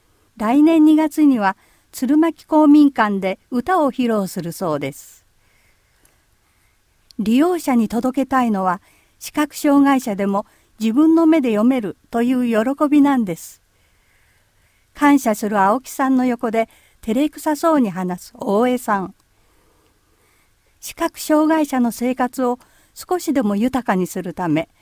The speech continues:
これからも大江さんたち団員は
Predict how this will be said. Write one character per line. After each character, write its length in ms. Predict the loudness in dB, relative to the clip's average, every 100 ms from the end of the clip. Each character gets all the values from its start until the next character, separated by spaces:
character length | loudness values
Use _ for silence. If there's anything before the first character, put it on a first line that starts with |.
| _ _ _ _ _ _
こ 140 | -6 -4
れ 140 | -2
か 100 | 0
ら 120 | 0
も 220 | 0 -2 -4
大 260 | -4 0 0
江 80 | -2
さ 180 | -2
ん 80 | 0
た 140 | -2 -4
ち 140 | -4
団 260 | -2 -2 -2
員 220 | -2 -2
は 180 | -4